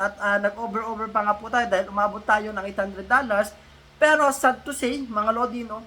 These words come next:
one hundred ninety dollars lamang po ang pinrases doon sa ating payout, which is yung bonus lamang po yon. At hindi po nag-reflect yung ating approximate earnings na yun sana, mga lodi, yung talagang ating, ah, inaasahan. At marami po or mga ilan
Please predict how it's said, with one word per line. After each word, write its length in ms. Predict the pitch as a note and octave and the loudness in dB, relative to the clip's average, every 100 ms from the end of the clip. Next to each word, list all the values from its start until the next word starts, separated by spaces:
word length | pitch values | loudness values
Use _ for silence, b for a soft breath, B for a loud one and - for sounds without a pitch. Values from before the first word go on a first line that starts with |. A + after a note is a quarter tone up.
| b b b | b b b
one 240 | F#3 A#3 B3+ | 0 2 6
hundred 400 | D#4 C#4+ D4 A#3 | 4 6 4 4
ninety 320 | C4+ C#4 C4 | 0 -2 2
dollars 400 | B3 B3+ B3+ B3+ | 4 6 2 4
lamang 320 | B3 B3+ B3+ B3+ | 4 4 2 -2
po 80 | B3+ | -4
ang 160 | A3+ | -4
pinrases 800 | A#3 A#3 A#3 A#3 B3 B3 C4 - - - | -6 -4 2 2 2 0 -2 -6 -18 -10
doon 320 | F#3+ B3 B3+ | -2 0 2
sa 240 | B3+ A3 A3+ | 2 4 2
ating 240 | A#3 A3+ | 0 -8
payout, 320 | C#4+ C#4 B3+ A3+ | -2 0 0 -4
which 160 | C4 - | -8 -2
is 240 | D4 - - | -2 -2 -4
yung 240 | D#4+ D4 | -4 -2
bonus 480 | F#3+ C#4 C#4 C#4 - | 4 6 6 -2 -2
lamang 320 | B3 A3+ A3+ | 2 2 0
po 160 | A3+ G#3 | -6 -4
yon. 160 | G3+ | -4
At 160 | E3 - | -4 -8
hindi 240 | F3 G#3+ | -10 -10
po 160 | C4 C#4 | -6 -4
nag-reflect 560 | C4 B3+ C4 C4+ C4+ - B B - | -2 -2 0 0 0 -6 B B -10
yung 240 | A3 A#3+ | -10 4
ating 400 | A#3+ B3+ C4 B3+ | 6 6 4 -4
approximate 640 | A3 - A#3+ - A#3 A3+ A3+ | -4 -2 -6 -6 -10 -10 -6
earnings 480 | B3 C#4 C4+ C4+ - | -2 -2 -4 -8 -6
na 240 | A#3+ A3+ G#3+ | 0 0 0
yun 320 | A#3+ C#4 C4+ - - | -4 -8 -10 -14 -10
sana, 480 | - B3+ B3+ B3 A#3+ | 4 4 6 4 4
mga 200 | A#3 A3+ | 2 -2
lodi, 240 | A#3 G#3+ A3+ | -4 -6 -10
yung 120 | A3 | -4
talagang 320 | G#3+ G#3+ G#3 G3+ | 0 0 -2 -2
ating, 320 | G3 G3+ G#3+ A3 B B B | -2 -2 -6 -14 B B B
ah, 240 | - G3 | 0 2
inaasahan. 560 | G#3+ G3 F#3 F#3+ F3+ F#3 | 0 -2 0 2 0 -2
At 80 | G#3 | -2
marami 400 | A3 A3+ A#3+ A#3+ | 2 2 0 -2
po 160 | B3+ | -4
or 160 | - A3 | -2 -4
mga 320 | G3+ G3+ G3+ | -2 -2 -2
ilan 240 | A3 A#3+ | 2 2